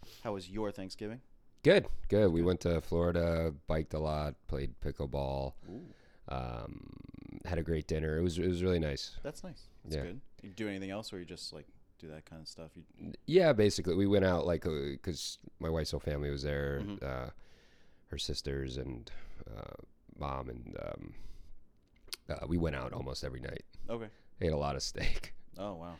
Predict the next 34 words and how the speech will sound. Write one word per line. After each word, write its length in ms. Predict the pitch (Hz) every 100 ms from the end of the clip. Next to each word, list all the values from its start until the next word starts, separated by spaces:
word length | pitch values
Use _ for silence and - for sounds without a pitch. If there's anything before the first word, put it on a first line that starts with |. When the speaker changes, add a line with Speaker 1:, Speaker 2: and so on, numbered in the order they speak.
| - 92
Speaker 1:
Okay. 160 | 95
Speaker 2:
Like, 120 | 90 90
too 100 | 98
much. 260 | 76 65 -
Like, 120 | 69
I 60 | 73
ga-, 200 | 73 -
I 80 | 85
ga-, 120 | 85
I 120 | 98
thought 160 | 95 127
I 40 |
was 80 | 92
gonna 120 | 82
lose 240 | 78 90 73
weight 200 | 71 67
on 100 | 64
that 140 | -
trip 240 | - - - - -
'cause 160 | 76
we 60 | 73
were, 220 | 67 71 -
we 120 | 76
were, 60 | 69
like, 120 | 69
Speaker 1:
Yeah. 60 | -
Speaker 2:
being 140 | 71
so 120 | 73
active. 300 | 67 71 82
I 80 | 71
gained 280 | 67 69 64
weight. 200 | 65 - - -
Speaker 1:
Okay. 260 | 101 - 90 98 - -
Speaker 2:
So, 120 | -